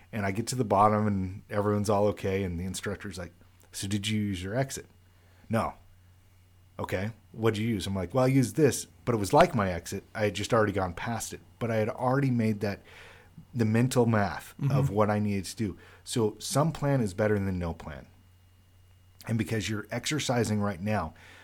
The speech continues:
Speaker 1: you're getting those thoughts, you're, you're making those arrangements now. When you find yourself at that point of stress, you have something to fall back onto.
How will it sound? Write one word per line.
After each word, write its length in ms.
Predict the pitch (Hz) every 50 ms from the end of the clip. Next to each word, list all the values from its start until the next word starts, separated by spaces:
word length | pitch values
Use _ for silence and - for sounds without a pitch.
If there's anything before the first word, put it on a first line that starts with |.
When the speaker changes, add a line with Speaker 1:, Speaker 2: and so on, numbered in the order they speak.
| - - -
Speaker 1:
you're 140 | 110 101 95
getting 340 | 87 107 117 123 135 139 131
those 260 | 120 107 95 - -
thoughts, 540 | - - 107 98 82 - - - - - -
you're, 140 | 98 95
you're 180 | 104 87 101 95
making 400 | 95 104 110 117 117 - 123 120
those 320 | 110 107 107 101 92 - - -
arrangements 760 | 104 87 92 95 104 107 107 - - 101 87 82 - -
now. 420 | 104 104 120 135 123 90 78 73 - - - - - - - - - - - _ - - _ _ _ _ _ - -
When 180 | 95 98 101
you 80 | 98 90
find 320 | - - 104 104 110 117
yourself 420 | 113 101 - - 104 95 85 - - - -
at 140 | 101 92 -
that 200 | 101 80 - -
point 200 | - 104 90 82
of 80 | -
stress, 560 | - - - 180 185 143 90 - - - - - - - _ - - - - - - - - - - _ - -
you 180 | - 90 95
have 200 | 95 101 98 95
something 380 | - - 101 95 - 101 95 85
to 60 | -
fall 220 | - - - 85 80
back 300 | 87 87 90 87 - -
onto. 360 | 73 73 69 - - -